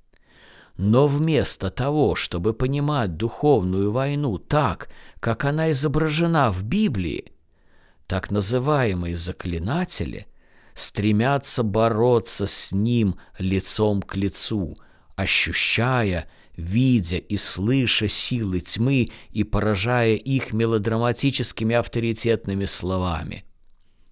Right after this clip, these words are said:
Все это очень далеко от той картины духовной войны, которую обрисовал Павел в послании к Ефесянам,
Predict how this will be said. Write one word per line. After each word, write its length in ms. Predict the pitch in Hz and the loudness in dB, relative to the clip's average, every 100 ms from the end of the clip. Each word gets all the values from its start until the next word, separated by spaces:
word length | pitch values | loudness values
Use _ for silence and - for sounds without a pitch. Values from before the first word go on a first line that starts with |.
| - | -8
Все 460 | - - 92 85 - | -2 0 0 -2 -2
это 520 | 117 139 - 127 123 - - - _ _ | -2 -2 -2 -4 -6 -14 -20 -20 _ _
очень 520 | - 151 160 - 147 120 | 2 2 4 0 -2 0
далеко 640 | 120 117 113 - 85 76 | 0 0 -2 -4 -4 -4
от 280 | - 85 - | -6 -8 -8
той 220 | - 85 | -4 -4
картины 640 | - 82 76 - 95 90 80 | -4 -8 -8 -4 -2 -2 -2
духовной 680 | 73 80 - 92 80 78 76 | -6 -8 -4 -2 -2 -4 -4
войны, 560 | 78 76 82 117 143 - - - _ - - | -4 -4 0 0 0 -2 -12 -20 _ -20 -8
которую 480 | 85 - 90 90 | -6 -2 0 0
обрисовал 640 | 90 98 98 - 101 110 104 | 0 0 0 2 2 2 0
Павел 480 | - 110 131 123 117 | -2 0 2 2 -2
в 120 | - | -4
послании 680 | 104 - - 101 104 92 85 | -4 -2 -2 -2 -2 -2 -4
к 140 | - | -6
Ефесянам, 840 | 78 - 76 - 110 120 113 104 | -8 -6 -6 -4 -2 -2 -2 -4